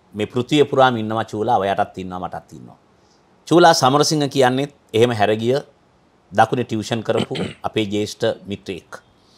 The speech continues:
දැන් චූලා ඉස්සරට වැඩිය විශාල ප්‍රමාණයක් යන්න හදනවා. මේක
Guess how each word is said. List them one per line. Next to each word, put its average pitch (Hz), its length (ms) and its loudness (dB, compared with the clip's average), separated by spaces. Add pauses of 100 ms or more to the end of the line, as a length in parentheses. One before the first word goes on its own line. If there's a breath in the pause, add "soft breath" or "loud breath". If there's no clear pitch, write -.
(1500 soft breath)
දැන් 147 260 4
චූලා 208 600 2 (420)
ඉස්සරට 208 560 2
වැඩිය 113 360 2 (1200)
විශාල 190 480 -2
ප්‍රමාණයක් 196 640 -4
යන්න 113 340 -2
හදනවා. 82 520 -14 (260)
මේක 135 280 -2